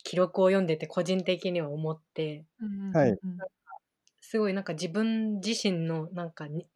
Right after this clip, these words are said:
Speaker 1: 実験でもあるんだろうなと思って、
Speaker 2: うん、うん、うん、うん。
Speaker 1: 自分がどこまでなんか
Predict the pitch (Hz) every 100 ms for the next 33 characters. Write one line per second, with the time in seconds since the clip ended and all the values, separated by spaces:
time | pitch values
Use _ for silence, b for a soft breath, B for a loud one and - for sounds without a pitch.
0 | _ - 160 - - 175 170 175 160 170
1 | 160 156 151 147 143 147 156 160 220 202
2 | 196 208 202 185 196 226 214 247 233 190
3 | 170 175 165 151